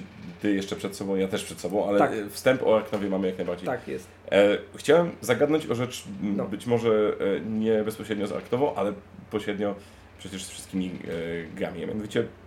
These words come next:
Speaker 1: zastanawiałem się ostatnio nad jak, pewną niszowością, powiedzmy, czy pewnym, pewnym,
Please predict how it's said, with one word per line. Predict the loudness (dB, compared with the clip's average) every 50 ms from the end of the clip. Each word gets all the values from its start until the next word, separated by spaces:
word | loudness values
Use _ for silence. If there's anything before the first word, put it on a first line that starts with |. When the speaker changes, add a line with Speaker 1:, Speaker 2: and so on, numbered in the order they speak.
| -20 -20 -16 -12
Speaker 1:
zastanawiałem | -10 -10 -8 -6 -2 0 2 2 0
się | 0 -4
ostatnio | -4 -4 -4 -4 -2 -4 -4 -6 -10 -18 -20 -20 -14 -4 0
nad | 0 0 0 0 -8 -4
jak, | -4 -4 -4 -6 -14 -6 0
pewną | 0 2 2 4 2
niszowością, | 2 0 0 -2 -2 -2 -2 -2 -2 -2 -2 -2 -4 -8 -6 -4
powiedzmy, | -2 -2 -2 -4 -4 -8
czy | -8 -6 -4 -4 -4 -2
pewnym, | 0 -2 -2 0 -2 -2 -2 -2 -4 -8 -10 -18 -20 -16 -8 -2
pewnym, | -2 -2 -2 -2 -10 -10 -8 -4 0 2 2 2 2 0 -2 -4 -6 -8